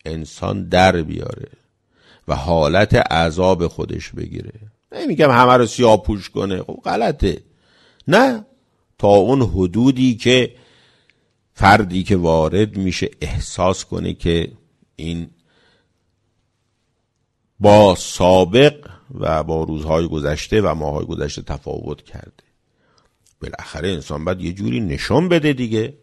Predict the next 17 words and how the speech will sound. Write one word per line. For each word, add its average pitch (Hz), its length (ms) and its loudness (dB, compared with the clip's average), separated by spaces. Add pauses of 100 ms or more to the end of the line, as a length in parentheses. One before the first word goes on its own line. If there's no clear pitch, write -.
(2250)
ارتباط 110 640 2
خودش 131 360 -2
رو 117 160 -2
باید 98 340 0
نشون 135 380 -4
بده 151 220 0
دیگه 123 220 -2
با 98 220 0
اهل 82 320 -2
بیت، - 260 -12 (340)
با 65 160 -8
این 98 180 -6
قضایا 80 560 -2
باید 104 220 -2
نشون 120 580 -6
بده. 82 400 -8 (4000)
و 92 760 4